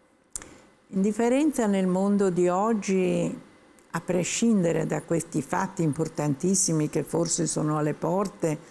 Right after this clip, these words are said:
o forse no, ma l'indifferenza è generalizzata.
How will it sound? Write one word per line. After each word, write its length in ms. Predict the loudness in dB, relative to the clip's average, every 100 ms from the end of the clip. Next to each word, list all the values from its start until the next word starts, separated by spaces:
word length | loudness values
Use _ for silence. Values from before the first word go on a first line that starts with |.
| -20 -10
o 100 | -4
forse 440 | -2 0 -2 0 0
no, 420 | 0 2 0 -2 -6 -20 -20 _ -20 -18
ma 240 | -6 -2 0
l'indifferenza 1400 | 0 0 0 0 0 0 0 0 0 -2 0 -2 -4 -8 -14 -20 _ _ _ _ _ _ _ _
è 120 | -10 -4
generalizzata. 1300 | -2 0 0 -2 -2 -4 -4 -2 -4 -8 -12 -10 -12